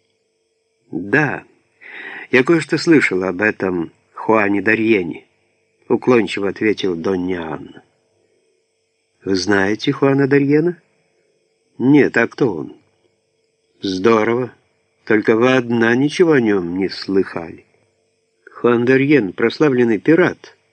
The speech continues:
Разве вам не рассказывал о нём ваш возлюбленный или кто для вас этот кабальеро?»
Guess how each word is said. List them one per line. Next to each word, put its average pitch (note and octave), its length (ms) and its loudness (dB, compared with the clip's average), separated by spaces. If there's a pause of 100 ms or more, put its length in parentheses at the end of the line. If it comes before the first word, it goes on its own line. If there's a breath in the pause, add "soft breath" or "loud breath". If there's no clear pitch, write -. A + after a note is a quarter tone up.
(340)
Разве C3 340 2
вам C3+ 360 2
не G#2 100 -2
рассказывал B2 600 0
о A2 60 2
нём A#2+ 460 2
ваш F#2+ 360 -2
возлюбленный C#3+ 720 2
или G2+ 580 0
кто G#2+ 320 2
для F2 360 -6
вас F2 280 -10
этот E2+ 300 -6 (140)
кабальеро?» F#2+ 600 -2